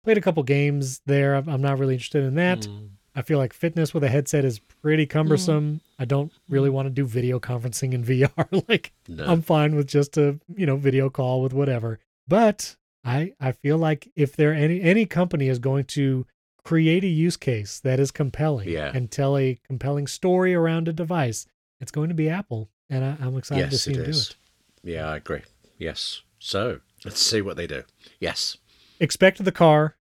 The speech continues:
Speaker 1: Monday. No, just kidding. Uh, not, not the car. <laughs> You did all this whole episode. I thought you would plug the car, but no dice.
Speaker 2: I threw in a mention of
Speaker 1: Oh,
Speaker 2: it
Speaker 1: you did,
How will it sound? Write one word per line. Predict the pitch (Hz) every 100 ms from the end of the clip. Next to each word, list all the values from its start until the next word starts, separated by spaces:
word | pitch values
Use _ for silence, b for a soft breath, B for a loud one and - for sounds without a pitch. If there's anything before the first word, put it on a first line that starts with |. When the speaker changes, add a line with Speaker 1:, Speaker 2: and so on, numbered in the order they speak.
| _
Speaker 1:
Monday. | 151 151 135 160
No, | 139
just | 113 107
kidding. | 123 101 101 -
Uh, | 151 135 135 160
not, | 143 139
not | 143 143
the | 135
car. | - -
<laughs> | - _ _ _ _ B 156 -
You | 233
did | 269 233
all | 220
this | 214 208
whole | 277
episode. | 269 254 208 175 147
I |
thought | 147 175
you | 190
would | 165
plug | 175 185
the | 170
car, | 156 156 120
but | 107 110 _ _ 147
no | 143
dice. | 135 101 - - _ _
Speaker 2:
I | -
threw | 277 - 240 190
in | 139 120
a |
mention | 113 110 107 - 220 349 - -
of | 294
Speaker 1:
Oh, | 302
Speaker 2:
it | 302
Speaker 1:
you | 285
did, | 269